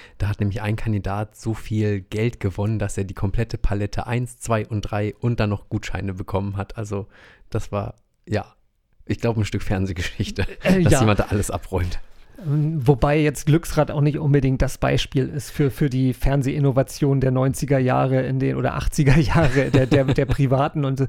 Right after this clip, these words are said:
Speaker 2: ähm, das ist dann vielleicht eher, ich meine, okay, aber was man sagen muss, sie hatten damals, glaub ich, also man hatte damals immer das Gefühl, die haben zumindest Bock drauf,
Speaker 1: Mhm.
Speaker 2: Fernsehen zu machen. Und heute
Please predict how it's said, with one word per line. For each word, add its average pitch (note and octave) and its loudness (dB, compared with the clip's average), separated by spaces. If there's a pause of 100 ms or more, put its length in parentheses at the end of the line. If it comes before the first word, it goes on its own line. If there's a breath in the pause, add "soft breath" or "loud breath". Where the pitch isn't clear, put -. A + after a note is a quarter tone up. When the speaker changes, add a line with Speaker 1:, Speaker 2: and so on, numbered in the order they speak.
(460 loud breath)
Speaker 2:
ähm, C3+ 0
das C3 2
ist B2 0
dann C#3 4
vielleicht C3+ 0
eher, C3 -2 (840)
ich F#3+ -6
meine, F#3 2
okay, E3 4
aber E3+ 0 (180)
was F3+ -2
man E3+ 4
sagen D#3 4
muss, D3 2
sie D#3 2
hatten D#3+ 0
damals, D3+ 0
glaub D3 0
ich, D#3 -4
also D3+ -6
man C#3 2
hatte D#3 4
damals D3+ 2
immer C#3+ 0
das C3+ 2
Gefühl, - 0
die C#3 4
haben C#3+ 2
zumindest C3+ 0
Bock C#3 0
drauf, B2+ -2
Speaker 1:
Mhm. A2+ 4
Speaker 2:
Fernsehen C3+ 0
zu B2+ -6
machen. B2+ -4
Und A#2+ -2
heute B2+ -2